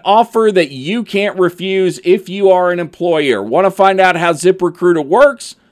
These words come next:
All you have to do is go to ziprecruiter dot com slash locked on. And for a limited time, when you go to ziprecruiter dot com slash locked on, you can get the services for free. ZipRecruiter will send your job to over a hundred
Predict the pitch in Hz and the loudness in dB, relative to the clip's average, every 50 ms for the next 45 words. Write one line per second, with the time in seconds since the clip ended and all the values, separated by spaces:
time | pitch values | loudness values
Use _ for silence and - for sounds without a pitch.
0 | _ _ _ _ - - 156 185 196 196 202 185 190 180 165 165 160 151 120 - | _ _ _ _ -4 0 2 2 2 2 2 0 -2 0 0 0 0 0 -2 -4
1 | 139 131 123 113 - 175 196 190 196 190 175 - 175 170 160 147 131 117 139 151 | -4 -4 -4 -4 -2 -2 -2 0 0 -4 -4 -2 -2 -4 -2 -4 -4 -4 -2 -2
2 | 170 165 - - 147 143 139 135 127 - - 131 123 120 117 113 - - 120 117 | -2 -4 -4 -6 -6 -6 -6 -6 -8 -8 -6 -4 -4 -4 -4 -6 -8 -6 -4 -2
3 | 120 139 156 - - - - - 147 120 110 101 95 92 104 - _ _ _ _ | 0 0 0 0 -2 -2 -2 -4 -2 -2 -2 -4 -6 -8 -10 -14 _ _ _ _
4 | _ _ - 135 131 131 151 147 143 143 147 160 202 226 247 233 226 185 - 175 | _ _ -8 -8 -6 -2 -2 0 0 0 0 0 0 0 0 -2 -2 -4 -4 -4
5 | 165 156 156 151 151 156 156 156 156 151 165 170 151 139 131 175 220 254 247 240 | -2 -2 -2 -2 -4 -4 -8 -8 -8 -8 -10 -12 -6 0 2 4 4 4 4 2
6 | 202 160 - 170 165 - 151 151 127 - - 151 147 135 135 131 110 - 139 143 | 0 -2 -2 -2 -2 -2 -6 -8 -8 -8 -8 -8 -6 -4 -4 -6 -4 -2 -2 -2
7 | 156 151 - 143 147 135 135 131 123 - - 135 127 120 120 - - 120 113 110 | -2 -4 -6 -8 -8 -8 -6 -8 -8 -8 -6 -4 -4 -4 -4 -6 -8 -8 -4 -2
8 | 123 143 160 170 165 - - 143 127 117 113 113 107 107 113 - _ _ _ _ | 0 2 2 0 0 -2 -4 -4 -2 -2 -2 -2 -4 -4 -8 -10 _ _ _ _
9 | _ _ - 104 110 117 143 202 247 220 - 233 220 196 165 170 165 160 160 - | _ _ -20 -16 -10 -6 -4 -4 -2 -2 -2 -4 -4 -2 0 2 2 2 0 -4
10 | 139 131 - - - 170 180 180 185 175 180 170 165 139 - - 143 135 123 - | -10 -10 -8 -6 -4 -2 -2 -2 -2 -4 -4 -4 -8 -8 -8 -8 -8 -8 -6 -4
11 | 131 120 113 107 101 - 175 208 202 240 220 185 - 208 208 196 196 175 165 156 | -4 -4 -4 -4 -4 -2 -2 0 0 -2 -6 -6 -4 -4 0 0 0 0 -2 -4
12 | - - - 180 185 180 175 160 170 175 151 131 160 160 156 156 151 147 131 - | -6 -6 -4 -4 -4 -4 -2 -2 -2 -2 -2 -2 -2 -2 -2 0 -2 -4 -6 -8
13 | _ _ _ _ _ - - - - 175 180 170 156 160 151 147 - - 135 127 | _ _ _ _ _ -12 -10 -6 -2 -2 -2 -2 -2 -4 -6 -6 -8 -10 -10 -10
14 | 123 - - - - - 262 269 254 208 190 135 107 87 - | -10 -12 -16 -16 -10 -6 -4 -4 -4 -6 -6 -8 -10 -10 -12